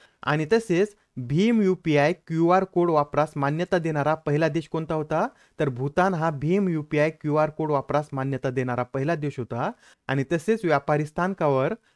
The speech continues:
भीम यूपीआय स्वीकारणारा सिंगापूर हा पहिला देश ठरला होता. आणि आता प्रश्न क्रमांक आठवा पहा,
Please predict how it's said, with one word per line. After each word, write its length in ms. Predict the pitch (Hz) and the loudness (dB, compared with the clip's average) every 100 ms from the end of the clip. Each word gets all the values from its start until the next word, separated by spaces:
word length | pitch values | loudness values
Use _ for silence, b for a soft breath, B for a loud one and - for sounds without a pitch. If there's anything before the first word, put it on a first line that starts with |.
| - | -16
भीम 400 | 123 139 180 214 | -6 -2 2 2
यूपीआय 540 | 202 165 151 165 156 151 | 2 0 -2 0 0 0
स्वीकारणारा 720 | 165 160 185 170 131 127 196 b b - | -4 -2 -2 0 -2 0 -2 b b -8
सिंगापूर 500 | 156 151 156 147 175 | -4 2 2 2 -2
हा 120 | 160 | -2
पहिला 400 | 170 - 135 139 | -4 -2 0 2
देश 260 | 139 127 143 | 0 -2 -4
ठरला 220 | 131 117 117 | -6 -2 -2
होता. 400 | 113 - 101 98 _ _ - | -2 -8 -14 -16 _ _ -4
आणि 180 | 127 135 | -2 0
आता 140 | 147 | 0
प्रश्न 320 | - 143 175 | -2 -4 -4
क्रमांक 380 | 170 160 165 160 | -4 -4 -4 0
आठवा 300 | 156 127 160 | 0 2 2
पहा, 280 | 156 156 | 2 2